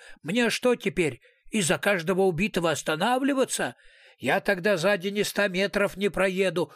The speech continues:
Убери руки!» Водитель вытолкнул активную пассажирку из кабины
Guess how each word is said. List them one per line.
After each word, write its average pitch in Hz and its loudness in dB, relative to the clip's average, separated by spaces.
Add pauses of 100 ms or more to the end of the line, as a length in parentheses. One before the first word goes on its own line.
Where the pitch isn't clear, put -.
(120)
Убери 165 2
руки!» 185 0 (640)
Водитель 156 0
вытолкнул 151 0
активную 135 -2
пассажирку 143 -2
из 135 -2
кабины 170 -2